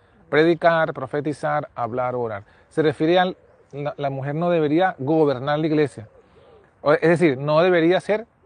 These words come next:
pastora. Pero bueno, más allá de ese punto que no es el tema, seguimos leyendo, dice el versículo treinta y seis, "¿Ha salido de vosotros la palabra de Dios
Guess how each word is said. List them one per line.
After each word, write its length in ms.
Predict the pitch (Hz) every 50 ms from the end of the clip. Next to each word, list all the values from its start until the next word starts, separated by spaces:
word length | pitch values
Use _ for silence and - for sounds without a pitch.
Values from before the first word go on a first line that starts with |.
| _ _ _ _ -
pastora. 400 | 131 127 - 165 147 113 95 - _ _ - - _ _ _ _ _ _ 226 196 196 403 427 415 403 _ _ _ _ 403 415 403 _ 220 208 _ _ _ _ _ _ - _ _ - _ - _ _ _ _ - 180
Pero 140 | 160 202
bueno, 280 | 226 214 175 135 110 - _ _ -
más 200 | 165 175 180 220
allá 180 | 226 226 226
de 60 | 220 214
ese 160 | - 233 190
punto 200 | 208 214 190 190
que 120 | - 160
no 80 | 156 160
es 40 | 185
el 80 | 185
tema, 280 | 170 180 165 156 170 170 - _ _ _ _ _ _ _ _ _ _ _
seguimos 320 | _ - 156 151 165 190 202
leyendo, 380 | 196 196 190 175 160 175 185
dice 240 | 160 175 170 - 196
el 60 | 185
versículo 380 | 175 147 - 147 180 185 190 165
treinta 260 | - 175 175 175 175
y 40 | 165
seis, 440 | - 180 170 170 135 - - - _
"¿Ha 100 | - 156
salido 360 | 151 - 208 202 208 208 208 202
de 60 | 196
vosotros 400 | 175 170 - - 175 165 196 196
la 100 | 196 170
palabra 340 | 160 170 170 170 175 196 196
de 80 | 185
Dios 300 | 185 208 226 247 - -